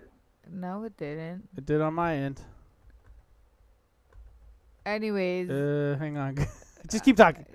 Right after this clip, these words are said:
Speaker 1: Uh, we'll keep talking.
Speaker 2: <laughs>
Speaker 1: So
Speaker 2: Kevin's frozen.
Speaker 1: that's cool.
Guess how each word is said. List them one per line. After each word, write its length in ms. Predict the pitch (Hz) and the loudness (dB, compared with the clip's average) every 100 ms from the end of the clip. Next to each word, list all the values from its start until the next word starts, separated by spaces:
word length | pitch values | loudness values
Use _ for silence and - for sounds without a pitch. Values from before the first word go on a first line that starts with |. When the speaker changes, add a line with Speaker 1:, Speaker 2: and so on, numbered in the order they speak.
| 180 | -8
Speaker 1:
Uh, 60 | |
we'll 220 | 185 214 247 | -2 0 0
keep 220 | 330 311 | 0 4
talking. 400 | 349 254 247 180 | 8 10 10 8
Speaker 2:
<laughs> 180 | 214 202 | 6 6
Speaker 1:
So 360 | 190 170 214 - - - | 6 6 2 -2 -4 8
Speaker 2:
Kevin's 320 | 214 208 190 | 8 8 6
frozen. 180 | 190 170 | 8 10
Speaker 1:
that's 280 | 370 427 | 8 4
cool. 500 | - 330 294 - 370 | -2 -2 2 0 -2